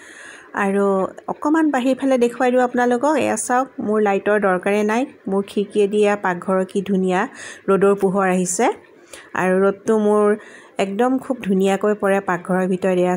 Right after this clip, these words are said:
চাওক, এয়া হৈ গৈছে ইতিমধ্যে মোৰ উৰহি ভাজি, ৰেডি হৈ গ'ল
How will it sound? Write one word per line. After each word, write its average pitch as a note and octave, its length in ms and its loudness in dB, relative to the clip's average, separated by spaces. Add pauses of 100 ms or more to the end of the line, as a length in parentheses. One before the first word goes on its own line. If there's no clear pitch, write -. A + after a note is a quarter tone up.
চাওক, G#3+ 220 -2 (1040)
এয়া F3+ 180 -2
হৈ G3 160 2
গৈছে A3 180 0 (100)
ইতিমধ্যে G#3+ 360 0 (100)
মোৰ G#3+ 120 2
উৰহি G#3 320 2
ভাজি, A3 260 2 (720)
ৰেডি F#3 260 2
হৈ G3 180 2
গ'ল A3 120 2